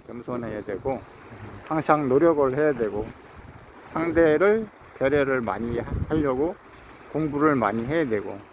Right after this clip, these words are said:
그래야 되더라고요. 또 특히나 회사의 직장 상사와 상하 관계, 또 남녀 간의 관계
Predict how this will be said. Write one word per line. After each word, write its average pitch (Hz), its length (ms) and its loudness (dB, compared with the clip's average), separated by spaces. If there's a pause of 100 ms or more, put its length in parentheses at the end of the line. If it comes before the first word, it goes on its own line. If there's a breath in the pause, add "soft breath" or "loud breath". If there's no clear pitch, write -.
(140)
그래야 147 280 0
되더라고요. 95 500 -4 (840)
또 151 180 -6
특히나 190 640 4 (1120)
회사의 185 400 6
직장 - 640 -2
상사와 147 1040 2 (540)
상하 196 320 4
관계, 127 500 2 (300)
또 113 100 -8
남녀 135 400 0
간의 127 280 2
관계 107 340 -4